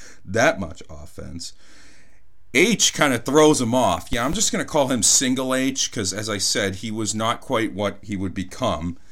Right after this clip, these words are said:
Throws Holly off there, and then Triple H,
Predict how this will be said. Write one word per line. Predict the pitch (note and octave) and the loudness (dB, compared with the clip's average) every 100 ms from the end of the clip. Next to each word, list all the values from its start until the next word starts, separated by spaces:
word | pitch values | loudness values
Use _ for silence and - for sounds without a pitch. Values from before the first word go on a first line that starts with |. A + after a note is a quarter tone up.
| - - - - - | -14 -14 -14 -16 -14
Throws | - F3 E3+ E3+ - | -6 4 6 6 4
Holly | D#3+ D3+ C3+ A#2+ | 4 4 4 2
off | A2 B2 C3+ - | 2 2 2 -2
there, | A2 F#2+ F2+ - | 0 2 2 0
and | G2+ G#2 | -2 -2
then | G#2 G#2 F#2+ | 0 -2 -2
Triple | F#2 B2 G#2 F2+ G2+ | -4 -4 -2 0 2
H, | C#3+ A2 B2 - | 4 2 0 -4